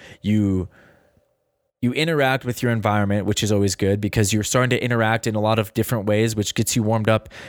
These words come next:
not in some silly way where you're doing wrist circles and elbow bends and, like,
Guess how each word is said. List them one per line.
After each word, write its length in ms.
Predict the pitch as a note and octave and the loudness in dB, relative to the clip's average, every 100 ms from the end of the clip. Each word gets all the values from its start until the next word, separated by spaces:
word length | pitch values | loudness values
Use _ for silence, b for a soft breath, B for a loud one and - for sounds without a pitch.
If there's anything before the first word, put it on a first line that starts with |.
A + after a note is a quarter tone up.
| B | B
not 240 | A#2+ C3 D3 | -2 0 0
in 80 | |
some 180 | C3+ C#3+ | 0 0
silly 380 | B2 - D#3 C#3 | 0 0 0 0
way 300 | A#2+ B2 A#2+ | 0 0 0
where 80 | G#2+ | 0
you're 80 | A2 | 0
doing 260 | A#2 G#2+ G#2+ | 0 0 0
wrist 220 | B2 - | 0 2
circles 440 | A#2+ A2 G#2+ G2+ | -2 -2 -2 -2
and 100 | G#2 | -2
elbow 260 | A#2+ A#2 A2+ | -2 0 0
bends 380 | G#2+ G#2+ G#2+ G#2 | 0 -2 -2 -2
and, 160 | G#2 | 0
like, 220 | G2 G2 | 0 0